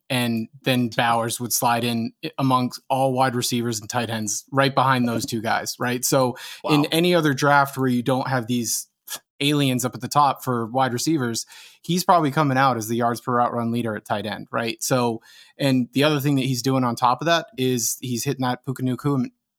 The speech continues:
Speaker 1: Puka Nacua metric as a tight end too, right? Eleven point nine, um, yards for, or first downs per route run for his career. So when you just look at his body of work and what he's able to do, um, you know, I've,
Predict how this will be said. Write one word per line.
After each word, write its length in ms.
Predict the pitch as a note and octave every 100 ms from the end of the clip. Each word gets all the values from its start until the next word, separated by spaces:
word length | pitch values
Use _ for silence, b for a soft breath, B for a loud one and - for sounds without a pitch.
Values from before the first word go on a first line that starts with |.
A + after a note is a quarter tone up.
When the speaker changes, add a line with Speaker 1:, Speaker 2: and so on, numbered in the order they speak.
| _ _
Speaker 1:
Puka 220 | D#3 C#3+
Nacua 340 | C3 B2 E3+
metric 380 | A#2+ A2 - A2
as 120 | G#2+
a 40 | G#2
tight 220 | - G#2+
end 160 | G#2+ A2+
too, 240 | C#3+ A2
right? 240 | B2 A#2+ C3+
Eleven 320 | B2 B2+ B2+
point 240 | B2+ C3 B2
nine, 380 | B2 B2 B2 B2 B B B B -
um, 480 | B2+ A#2+ A#2 A#2 -
yards 400 | C#3 B2+ B2 - -
for, 180 | - C#3+
or 300 | C3 A2+ G#2+
first 320 | - C3+ B2+
downs 260 | C#3 B2+ B2
per 140 | -
route 220 | B2 B2
run 220 | B2 B2 B2+
for 160 | A#2+
his 180 | B2 A#2
career. 360 | - A#2 A#2+ C3+
So 300 | - B2+ A#2+
when 160 | C#3
you 100 | C3+
just 220 | C3 E3+
look 160 | - F3
at 80 | C#3+
his 160 | C3+
body 300 | G#2+ A#2+ B2
of 100 | B2
work 280 | A2 A#2 A#2+
and 100 | A2
what 160 | A2 -
he's 160 | B2+
able 180 | B2+ A#2+
to 100 | A2
do, 300 | G#2 A2+ A#2+ A#2+ B B _
um, 500 | A#2+ A#2 A2+ G#2+ G2+ _ _
you 100 | C3+
know, 80 | A2
I've, 240 | A2 A2+